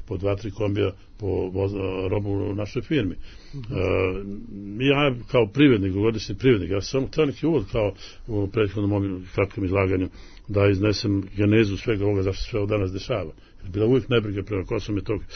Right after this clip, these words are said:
Speaker 1: Mi i danas kao privrednici, ja sam predsjednik Udruženja za privredni preporod Srbije, imamo projekte, imamo programe i mi samo garant-, garantujemo sto posto. Samo jaka ekonomija, jaka privreda Srbije, jaka Srbija.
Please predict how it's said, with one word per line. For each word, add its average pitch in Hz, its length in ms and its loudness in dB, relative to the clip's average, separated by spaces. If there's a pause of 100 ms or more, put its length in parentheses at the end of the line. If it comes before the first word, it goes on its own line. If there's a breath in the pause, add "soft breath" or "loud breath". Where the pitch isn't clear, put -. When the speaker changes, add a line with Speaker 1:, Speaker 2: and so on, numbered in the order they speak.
(160 loud breath)
Speaker 1:
Mi 104 140 4
i 104 80 4
danas 127 300 4
kao 104 200 -2
privrednici, 95 500 -6 (300 soft breath)
ja 98 120 2
sam 104 180 -4
predsjednik 101 400 -2
Udruženja 98 240 0
za 90 100 -4
privredni 95 300 -4
preporod 101 380 -6
Srbije, 104 300 -4 (280 loud breath)
imamo 101 200 0
projekte, 120 360 4
imamo 110 140 0
programe 107 440 2 (320 soft breath)
i 104 60 0
mi 107 120 4
samo 175 240 6
garant-, 143 360 10
garantujemo 127 520 4
sto 131 200 2
posto. 95 380 -4 (340 soft breath)
Samo 160 300 6
jaka 123 440 4
ekonomija, 104 440 -2
jaka 113 280 2
privreda 95 340 -2
Srbije, 95 300 -6
jaka 107 260 -2
Srbija. 87 320 -12